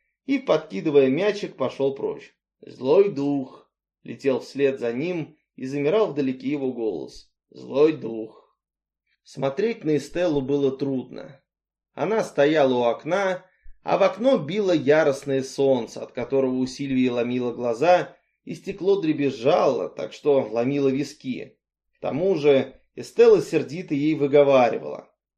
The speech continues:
Голос её и всегда гнусавый сейчас звучал так, будто в горле у неё был склад ржавых бритв. «Ты только посмотри на себя», говорила Эстелла. Или, может, она это не сейчас говорила, а давным-давно.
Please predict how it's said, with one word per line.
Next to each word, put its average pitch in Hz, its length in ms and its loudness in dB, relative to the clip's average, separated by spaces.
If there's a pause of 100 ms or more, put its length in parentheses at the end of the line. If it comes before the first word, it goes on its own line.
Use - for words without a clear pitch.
(140)
Голос 143 520 0
её 139 300 2
и 131 140 0
всегда 143 440 0
гнусавый 135 640 0
сейчас 151 400 -4
звучал 143 420 0
так, 180 320 2 (200)
будто 165 280 -4
в 135 100 -6
горле 160 340 2
у 147 80 0
неё 147 240 0
был 151 180 0
склад 170 400 0
ржавых 143 480 0
бритв. 165 340 -4 (1400)
«Ты 175 200 -10
только 190 360 -8
посмотри 208 500 -6
на 123 120 0
себя», 127 500 -2 (300)
говорила 123 420 -4
Эстелла. 113 560 -6 (420)
Или, 135 160 -4
может, 135 400 0
она 127 240 -2
это 123 160 -6
не 127 140 -2
сейчас 175 560 0
говорила, 139 600 0
а - 40 -8
давным-давно. 135 1080 -2